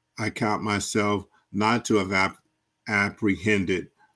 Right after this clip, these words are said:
but this one thing I do, forgetting those things which are behind."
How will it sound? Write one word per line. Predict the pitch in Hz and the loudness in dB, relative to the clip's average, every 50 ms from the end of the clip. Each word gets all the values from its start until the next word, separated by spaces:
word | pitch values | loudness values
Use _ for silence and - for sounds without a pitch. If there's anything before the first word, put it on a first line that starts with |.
| _ _ | _ _
but | - 110 92 | -4 0 2
this | 110 113 107 - - | 2 2 2 0 0
one | 107 107 104 101 101 98 | 0 0 2 2 0 -2
thing | 98 - 104 98 98 90 85 | -2 0 0 0 0 -2 -4
I | - 95 90 90 | -4 -2 -2 -4
do, | 82 - 101 92 90 90 90 87 - _ _ _ _ | -4 -4 -2 -2 -2 -2 -4 -6 -10 _ _ _ _
forgetting | - - 113 104 92 104 113 113 113 113 110 104 | -4 -2 -2 0 2 4 4 4 4 4 2 2
those | 104 104 107 104 107 110 107 - | 2 2 2 2 2 2 0 -2
things | - 98 95 92 95 95 95 - - - | -4 -2 -2 -2 -4 -6 -8 -10 -12 -8
which | - 98 101 90 - - | -6 -4 -4 -4 -4 -8
are | - - 98 92 92 90 | -10 -6 -4 -4 -4 -2
behind." | 87 92 92 85 87 92 90 87 85 87 87 87 92 98 | -4 -6 -6 -6 -8 -8 -6 -6 -6 -6 -6 -8 -10 -12